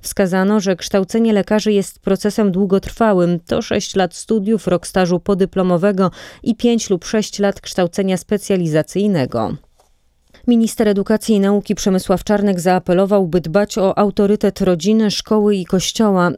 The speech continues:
Szef resortu zwrócił uwagę, że są środowiska i grupy, które zajmują się podważaniem autorytetów. Minister edukacji był gościem drugiego ogólnopolskiego kongresu Wychowanie trwa wiecznie.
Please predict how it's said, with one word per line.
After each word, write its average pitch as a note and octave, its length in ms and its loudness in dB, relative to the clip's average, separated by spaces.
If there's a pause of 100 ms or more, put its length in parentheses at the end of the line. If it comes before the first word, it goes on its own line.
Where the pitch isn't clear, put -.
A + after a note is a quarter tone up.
Szef F#3 220 -2
resortu F#3+ 420 0
zwrócił F#3 480 -2
uwagę, G3 400 0
że F#3+ 140 0
są G#3+ 220 -2
środowiska G3+ 640 -2
i F#3+ 120 0
grupy, A3 340 0
które G#3 300 0
zajmują G#3 540 2
się G#3 160 -4
podważaniem G3 760 0
autorytetów. D#3+ 800 -2 (360)
Minister F#3 440 0
edukacji F3+ 460 -2
był F3 160 0
gościem F#3+ 400 -2
drugiego F#3 540 0
ogólnopolskiego F#3+ 920 0
kongresu F3 540 0
Wychowanie F#3+ 640 0
trwa - 360 -2
wiecznie. E3+ 500 -2